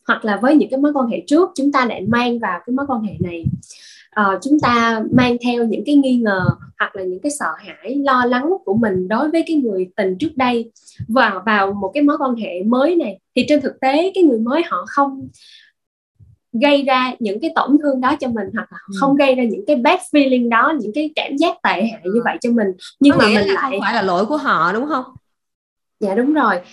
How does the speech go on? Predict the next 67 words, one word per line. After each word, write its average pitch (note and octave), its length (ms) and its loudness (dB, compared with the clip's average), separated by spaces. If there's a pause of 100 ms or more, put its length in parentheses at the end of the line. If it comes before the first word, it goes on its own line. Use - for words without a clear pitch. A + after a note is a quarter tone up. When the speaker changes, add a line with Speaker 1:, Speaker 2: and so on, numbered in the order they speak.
Speaker 1:
Nhưng C#4+ 140 6
mà B3 140 4
chúng C#4+ 160 -2
ta C4+ 160 2
lại G3 100 -2
áp F4 340 0
những G3 160 0
cái D4 140 0
cảm A3+ 180 -6
giác D4 280 -2
đó D4 320 0 (260)
lên C4 320 4
cho - 160 -2
cái D4+ 100 -2
người A#3+ 280 0
tình F#3+ 200 -6
tiếp D4 100 -4 (100)
theo C4+ 140 -2
này A3 160 -6
của G3 100 -8
mình. G3 280 -6 (300)
Speaker 2:
Ừ. G#3 60 -14 (400)
Speaker 1:
Thế D4+ 280 2
cho D4+ 80 0
nên C4 200 -2
là G#3 160 -4
chúng C#4+ 140 -4
ta C4 100 -2
mới C#4 180 0
gọi F3+ 200 -6
là F3 100 -4 (240)
ở F#3 200 -4
cái D4+ 60 2
mối D#4 200 4
tình G#3+ 160 -8
này F3+ 180 -8
là F3 160 -14
chúng C#4 180 -4
ta B3+ 120 -2
sẽ - 180 -8
bắt C#4 140 -6
đầu G3 220 -2
hóa C4+ 300 -2
giải A#3 320 -6 (220)
những G#3+ 200 4
cái, D4+ 300 2 (220)
những G3+ 180 0
cái D#4 80 2
nghiệp C4+ 320 6
duyên B3+ 400 6
hoặc, G#3+ 160 0 (120)
hoặc G3+ 160 0
là G3 80 0
những F3+ 180 0
cái D4 120 2
tổn B3+ 280 2
thương, C#4 220 6
những G#3+ 100 0
cái C4+ 140 -2
vết F4 180 2
thương B3+ 220 4
mà A3 140 -2
mình F#3+ 120 -2
đã G3 180 -6
có C4 240 2
trong B3 180 -4
quá B3+ 100 -2